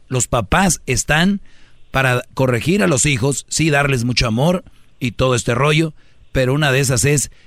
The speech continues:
encaminarlos por buen camino. Y la manera que ahora los padres no pueden ser buenos padres es, ah, recostándose sobre el hijo o la hija para estar bien cómodos y decir, este, "¿qué vas a hacer? ¿Fumar mota?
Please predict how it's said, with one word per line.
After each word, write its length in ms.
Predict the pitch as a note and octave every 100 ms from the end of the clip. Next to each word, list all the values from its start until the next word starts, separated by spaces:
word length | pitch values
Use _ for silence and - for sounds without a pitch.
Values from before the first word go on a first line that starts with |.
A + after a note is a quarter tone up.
| -
encaminarlos 760 | - B2+ B2 A#2+ A#2+ C3+ C#3 G#2+
por 140 | C3
buen 140 | C#3 C#3
camino. 540 | B2+ C#3+ E3 F3 G#3 - - - - - - -
Y 140 | - C#3+
la 160 | C3 B2+
manera 540 | B2+ B2+ D3+ F#3+ C#3+
que 120 | A2
ahora 180 | C3+ D3
los 180 | A#2 -
padres 320 | D#3 C#3 A2+
no 100 | B2+
pueden 200 | C#3 B2+
ser 120 | B2
buenos 280 | A#2+ A#2+ A2
padres 340 | - D#3 C3+ D3
es, 260 | C#3 - - - - - -
ah, 120 | B2+
recostándose 1040 | B2+ C3+ A2+ B2 G#2+ - E3+ G3 F3 E3 F#3
sobre 300 | - C3+ B2
el 100 | B2
hijo 280 | E3 B2 C#3+
o 80 | A#2+
la 160 | A#2+ D3+
hija 340 | A#2+ F#3 A#3 - - - - -
para 280 | C3+ B2 A2+ -
estar 340 | B2+ - D3
bien 220 | D3+ D#3
cómodos 460 | C3 E3 G3 F#3 C3
y 60 | C3
decir, 300 | A#2 D3 - - - - - - - -
este, 360 | C3+ C3 - C#3
"¿qué 120 | D#3
vas 140 | E3+ D#3
a 40 |
hacer? 240 | - G#2+
¿Fumar 400 | F2+ - C#3+ C#3+
mota? 420 | D3+ E3+ C3+ G#3